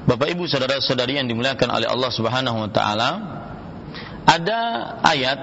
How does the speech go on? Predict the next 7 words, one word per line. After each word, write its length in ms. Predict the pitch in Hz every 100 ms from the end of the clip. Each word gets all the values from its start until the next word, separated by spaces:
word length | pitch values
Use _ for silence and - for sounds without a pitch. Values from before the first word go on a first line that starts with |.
| - - - - - - - -
yang 240 | - 143 135
berbunyi, 720 | 123 120 143 151 160 156 156
"Wa 240 | 156 127
ma 320 | 135 170 190 170
kana 360 | 147 135 127 117
Allah 320 | 117 131 120
liyu'adzibahum 1040 | 113 113 107 113 104 151 143 139 131 175